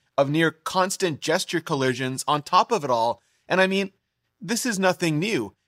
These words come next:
Back in the before times, for, like, a decade, Bill Gates tried to slap Windows on a slab and make tablet P C a thing, and it just never, not ever worked. And then Steve Jobs came along and stretched the iPhone into the iPad,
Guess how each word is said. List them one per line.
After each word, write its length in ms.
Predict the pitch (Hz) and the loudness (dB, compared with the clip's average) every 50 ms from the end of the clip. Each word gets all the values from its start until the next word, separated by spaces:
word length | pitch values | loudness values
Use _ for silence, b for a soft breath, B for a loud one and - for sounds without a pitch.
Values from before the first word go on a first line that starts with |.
| _ | _
Back 320 | - 196 185 180 185 220 - | -4 2 4 4 4 4 2
in 60 | 220 | 0
the 80 | 190 180 | 0 0
before 440 | 143 156 139 - - 185 190 202 | 0 -2 -2 0 2 2 4 2
times, 580 | 196 - - 143 120 107 104 101 101 98 - - - | 2 0 0 0 0 0 -2 -4 -8 -10 -12 -8 -4
for, 80 | - 160 | -2 0
like, 240 | 143 151 151 156 - | 2 2 2 2 0
a 60 | 160 | -2
decade, 600 | 127 104 147 156 202 - - 147 127 117 110 104 - _ _ _ - | -2 0 0 0 2 2 0 0 0 0 -4 -8 -12 _ _ _ -8
Bill 220 | 117 101 175 196 208 | -2 2 4 4 4
Gates 460 | 170 117 - 156 165 160 147 - - | 4 0 -2 -2 -2 -2 -2 -4 -6
tried 320 | - - 160 156 151 151 | -4 -2 0 0 0 0
to 80 | 156 156 | -2 -4
slap 360 | - - 147 147 147 139 - | -2 2 4 4 4 4 2
Windows 560 | 120 104 104 147 180 190 170 170 156 156 135 | -2 -4 -2 -2 0 2 4 4 4 4 2
on 120 | 151 143 135 | 0 0 -2
a 60 | 127 | -2
slab 580 | - - - 156 165 180 165 143 127 127 117 _ | -4 -2 2 4 6 6 6 6 4 4 0 _
and 220 | - 120 131 131 123 | -6 -4 -4 -4 -2
make 300 | 131 139 139 - _ _ _ _ | -2 -2 -2 -4 _ _ _ _
tablet 460 | - - 143 180 196 190 143 131 - | 2 4 4 4 4 2 0 0 -2
P 120 | - 139 | -2 -4
C 220 | 123 - - 123 113 | -4 -2 -2 -2 -4
a 80 | 113 | -2
thing, 380 | 110 - 135 123 113 101 101 - _ _ _ _ | -2 0 -2 -2 -2 -4 -8 -12 _ _ _ _
and 140 | - 135 151 | -2 -2 -2
it 140 | 175 170 - | -2 0 0
just 280 | 180 180 175 165 - | 0 0 0 0 -4
never, 520 | - 123 123 131 147 156 165 160 165 156 147 | -6 -4 0 2 4 4 4 4 4 2 2
not 200 | 135 135 135 127 | 2 2 4 4
ever 280 | 127 123 120 127 123 | 4 2 2 2 0
worked. 500 | 120 113 131 185 220 165 117 - - - _ _ _ _ _ _ _ _ - | 0 2 2 4 4 4 2 0 -6 -18 _ _ _ _ _ _ _ _ -4
And 140 | 151 160 | -2 0
then 260 | 160 165 170 170 165 165 | 2 2 0 0 -2 -6
Steve 380 | - - - - 202 214 202 | -8 -8 -6 -6 -4 -4 -2
Jobs 320 | 151 - 180 180 196 190 - | 0 4 4 4 4 2 0
came 220 | - - 175 151 | -4 -2 -2 0
along 400 | 147 139 127 120 120 123 131 127 - _ _ _ _ | 2 4 4 4 2 2 -2 -4 -8 _ _ _ _
and 140 | - 139 135 | -6 -4 -4
stretched 340 | - - 175 170 170 - - | -2 0 0 0 0 0 -4
the 140 | 165 160 - | -2 0 2
iPhone 500 | - 147 160 180 - - 165 147 139 135 | 4 4 2 2 0 2 2 2 2 0
into 140 | 131 127 135 | -2 -6 -6
the 140 | 123 127 107 | -4 -2 0
iPad, 560 | 127 156 202 - - 151 131 117 113 120 113 | 0 0 -2 -2 -2 0 0 0 0 -2 -4